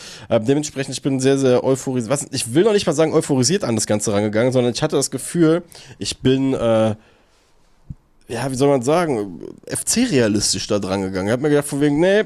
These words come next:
so zwei Wochen in Folge, sowas Grundsolides traue ich euch nicht zu. Ihr macht aber, äh, da keine Niederlage draus, sondern ihr spielt schon wieder dieses Hurra-Ding und, ne,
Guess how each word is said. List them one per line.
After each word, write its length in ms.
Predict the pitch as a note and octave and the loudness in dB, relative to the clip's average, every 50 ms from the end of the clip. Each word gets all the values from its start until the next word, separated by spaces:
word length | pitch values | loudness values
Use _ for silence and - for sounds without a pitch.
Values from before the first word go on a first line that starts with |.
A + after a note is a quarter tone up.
| - - - | -4 -10 -8
so 140 | - D3+ C#3+ | -6 -6 -6
zwei 280 | - - - D3+ E3 D#3+ | -4 -2 0 2 2 2
Wochen 200 | E3 D#3+ - D#3 | 0 0 2 2
in 140 | D3 D3 C#3+ | 2 2 2
Folge, 440 | - - D3 D3+ D3+ D3+ D3+ D3 D3 - - - - _ _ - | 2 2 2 4 4 4 4 2 0 -6 -16 -20 -20 _ _ -10
sowas 280 | - B2+ C3 C3+ - | -4 -2 -2 -2 0
Grundsolides 580 | - C#3+ D3+ D3 C#3+ C#3 C3 C#3+ D3+ D3 C#3 - | 0 0 0 2 2 2 4 4 4 2 2 -2
traue 240 | - - C3+ D3+ E3 | -2 0 0 0 0
ich 80 | D#3 - | 0 -2
euch 160 | C3+ B2+ - | -4 -4 -2
nicht 200 | C#3 B2 - - | -6 -6 -6 -10
zu. 240 | - - E3+ F#3 G3 | -6 -4 -4 -2 0
Ihr 120 | - C3 | 0 0
macht 240 | B2+ C#3 D#3+ - - | 0 0 -2 -4 -8
aber, 380 | - - C3 C3+ C#3 D3+ E3+ F3 - - - - - _ _ - | -8 -8 -4 -2 -2 -2 -2 -2 -6 -14 -20 -20 -20 _ _ -4
äh, 160 | - C3+ C3 | 0 0 2
da 100 | B2+ B2+ | 2 0
keine 200 | B2 - C3 B2+ | 0 0 0 2
Niederlage 480 | B2 C#3+ F#3 F3 B2 G#2+ G#2 G#2+ G#2 G2+ | 4 4 4 4 4 2 0 0 0 0
draus, 180 | G#2 A2+ B2 | 0 0 0
sondern 220 | - C#3 B2 A#2 A2 | 0 -2 -2 0 -2
ihr 100 | B2+ A#2+ | -2 -4
spielt 260 | - - - D#3+ - | -4 -4 -6 -6 -4
schon 140 | - C#3 C3 | -2 -2 -2
wieder 140 | D#3 D3+ | -2 -2
dieses 280 | B2 A#2+ A#2+ A#2 - - | -2 -2 -2 -4 -4 -4
Hurra-Ding 540 | B2+ A2 A#2 C3 D3 D3 C#3+ D3+ C#3+ D3 C#3 | -2 -2 0 0 0 2 2 2 2 2 0
und, 260 | - B2 B2+ B2 - - - - - - - - - - - - _ _ | -2 -4 -4 -6 -6 -12 -20 -20 -20 -20 -20 -20 -20 -20 -20 -20 _ _
ne, 220 | A#2+ B2+ D3+ D3+ | -2 0 0 -2